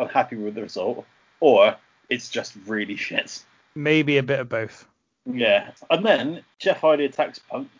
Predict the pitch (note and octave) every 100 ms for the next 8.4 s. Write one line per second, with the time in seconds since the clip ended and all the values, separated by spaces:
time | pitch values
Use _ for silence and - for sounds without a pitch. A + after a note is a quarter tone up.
0 | - C#3 C#3+ B2+ C#3+ C3 C3+ C3 C3 C#3+
1 | C3+ C#3 C3+ C3+ C3+ B2+ - _ _ G2
2 | G2+ - G2 - - _ _ - D#3 D#3
3 | - G3+ F3+ F3 E3+ C#3+ - D#3+ B2+ -
4 | - - G#2 - _ _ _ - - -
5 | F#3 D3+ C#3+ A#2 F#2+ A2+ - C3 C3+ -
6 | A#2+ - G2+ G2+ B2 _ _ _ - A2+
7 | - - D3 A#2+ F#2+ G#2 G#2 A2+ A#2+ A2
8 | A2+ G#2 E2+ F2